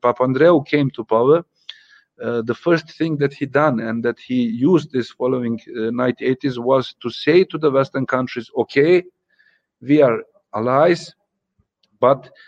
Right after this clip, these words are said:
this does not mean that I have to do and implement everything that you request from me." So, uh, in that, uh, position, I think that, uh, uh, Kurti, of course, will, uh, keep his contacts with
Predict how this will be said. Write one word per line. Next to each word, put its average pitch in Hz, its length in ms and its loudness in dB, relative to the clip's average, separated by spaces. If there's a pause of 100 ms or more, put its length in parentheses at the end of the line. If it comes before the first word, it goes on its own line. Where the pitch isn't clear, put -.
(200)
this 151 240 0
does 143 240 0
not 180 320 0
mean 160 440 -4
that 139 220 -2
I 143 180 -2
have 147 340 -4
to 131 140 -8 (100)
do 160 220 0
and 139 260 -2
implement 147 640 -4 (160)
everything 160 640 -2
that 139 200 -2
you 143 60 -4
request 143 560 -2
from 131 180 0
me." 127 280 2 (760)
So, - 120 -4
uh, 120 120 2 (200)
in 120 60 -4 (140)
that, 170 160 0 (340)
uh, 123 320 -2 (160)
position, 127 360 -4 (140)
I - 20 2 (100)
think 151 140 -2 (140)
that, 127 140 0 (100)
uh, 120 360 2 (520)
uh, 117 240 2 (180)
Kurti, 147 380 2 (120)
of 101 60 -2 (160)
course, 143 300 4 (160)
will, 113 240 0
uh, 110 280 0 (180)
keep 160 180 2 (120)
his 131 100 -2 (160)
contacts 131 360 -4
with 120 120 -18